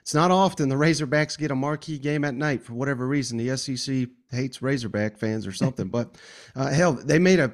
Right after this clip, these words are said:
Speaker 1: a big-time difference against Texas. I sure as hell remember that. Do you think they can bring that same energy? And, and again, I, you just said you're, you're heavily leaning L S U. I get it, and,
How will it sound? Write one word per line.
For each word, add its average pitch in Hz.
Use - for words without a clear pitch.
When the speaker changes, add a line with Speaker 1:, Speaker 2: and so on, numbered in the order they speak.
Speaker 1:
a 127
big-time 175
difference 175
against 156
Texas. 180
I 135
sure 160
as 147
hell 151
remember 135
that. 135
Do 131
you 139
think 180
they 156
can 143
bring 143
that 143
same 147
energy? 139
And, 123
and 123
again, 123
I, 123
you 110
just 131
said 131
you're, 113
you're 123
heavily 135
leaning 127
L 127
S 120
U. 135
I 117
get 123
it, 104
and, 117